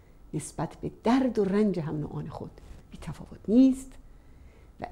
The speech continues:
عدالت سرانجام بر ظلم و بی‌عدالتی چیره می‌شود.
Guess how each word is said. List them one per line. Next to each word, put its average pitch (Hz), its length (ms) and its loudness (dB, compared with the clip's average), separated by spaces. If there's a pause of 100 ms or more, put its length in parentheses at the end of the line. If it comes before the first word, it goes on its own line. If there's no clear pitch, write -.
عدالت 202 580 4
سرانجام 262 840 6 (680)
بر 156 180 -4 (140)
ظلم 302 440 10
و 311 60 8
بی‌عدالتی 165 800 0 (320)
چیره - 260 -12
می‌شود. - 260 -16